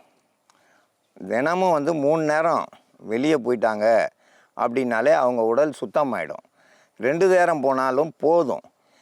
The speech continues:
இன்னைக்கு ஒரு நேரம் கூட போகல, மூணு நாளைக்கு ஒரு முறை, ஏழு நாளைக்கு ஒரு முறை போறேன்றாங்க. அதெல்லாம்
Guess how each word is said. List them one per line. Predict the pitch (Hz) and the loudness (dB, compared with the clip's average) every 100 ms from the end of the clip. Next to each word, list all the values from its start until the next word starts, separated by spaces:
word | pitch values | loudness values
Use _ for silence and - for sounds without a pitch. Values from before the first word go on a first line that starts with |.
| _ _ 131 | _ _ -6
இன்னைக்கு | 147 131 131 | -6 -2 0
ஒரு | 143 175 | 2 4
நேரம் | 190 180 170 | 4 2 2
கூட | 165 | 2
போகல, | 143 131 135 127 123 123 | 0 2 2 4 4 4
மூணு | 117 165 170 | 2 -2 0
நாளைக்கு | 156 151 120 | 0 0 0
ஒரு | 123 | 0
முறை, | 117 113 117 117 87 - _ _ _ - 131 | 0 0 2 2 0 -4 _ _ _ -4 0
ஏழு | 180 185 | 2 2
நாளைக்கு | 170 165 135 | 0 0 0
ஒரு | 127 | -2
முறை | 127 120 98 | 0 -2 0
போறேன்றாங்க. | 113 113 104 104 98 | -2 0 -2 -2 -2
அதெல்லாம் | 113 127 | -2 0